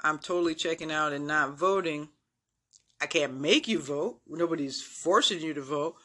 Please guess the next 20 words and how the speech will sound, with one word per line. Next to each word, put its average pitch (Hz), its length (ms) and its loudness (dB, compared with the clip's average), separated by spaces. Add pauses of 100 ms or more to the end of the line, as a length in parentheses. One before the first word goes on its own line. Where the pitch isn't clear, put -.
(300)
but 170 140 2
I 180 100 6
can 170 160 -8
point 185 320 -2
out 190 380 6 (1300)
how 151 680 6 (840)
y-, 165 120 -16 (140)
you're 165 160 0
being 156 260 2
silly - 680 4 (240)
and, 135 360 -8 (160)
and 131 460 -8 (260)
you're, 143 320 -2
you're 143 220 -6
working 165 420 6
against 151 600 0
your 139 120 -4
own 139 160 -2
interests. - 680 4 (1120)
Um, 139 560 6